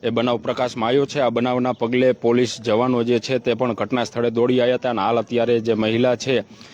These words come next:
તેના મૃતદેહને પી એમ માટે હળવદ શહેરની સરકારી હોસ્પિટલ ખાતે લઈ જવામાં આવી છે. અત્યારે મિત્રો આપણે સ્થળ ઉપર છીએ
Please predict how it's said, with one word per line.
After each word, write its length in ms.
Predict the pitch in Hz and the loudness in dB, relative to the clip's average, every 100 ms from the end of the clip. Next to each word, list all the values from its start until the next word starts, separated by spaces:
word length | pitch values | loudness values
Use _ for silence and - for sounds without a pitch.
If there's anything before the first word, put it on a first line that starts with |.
| - - - | -20 -20 -4
તેના 200 | 120 123 | -2 0
મૃતદેહને 520 | 113 127 123 131 135 | 0 -2 0 0 2
પી 180 | 120 127 | 0 0
એમ 100 | 127 | 4
માટે 320 | 123 123 127 | 2 2 0
હળવદ 260 | 117 120 123 | 2 2 0
શહેરની 400 | - 120 123 127 | 0 -2 -2 -4
સરકારી 400 | 113 107 127 120 | -4 -4 -2 0
હોસ્પિટલ 440 | 113 113 127 120 | 0 -2 -4 -4
ખાતે 340 | 110 117 120 117 | -2 -2 0 0
લઈ 180 | 113 | 2
જવામાં 340 | 113 110 104 107 | 2 2 2 2
આવી 160 | 131 | 0
છે. 200 | 113 101 - - - - - - | -2 -8 -18 -20 -20 -20 -16 -8
અત્યારે 340 | 127 143 131 | -2 0 2
મિત્રો 240 | 127 120 123 | 2 2 2
આપણે 320 | 123 123 120 | 2 2 0
સ્થળ 320 | - 147 151 | 0 0 0
ઉપર 240 | 139 127 | 2 0
છીએ 240 | 127 139 | -2 -6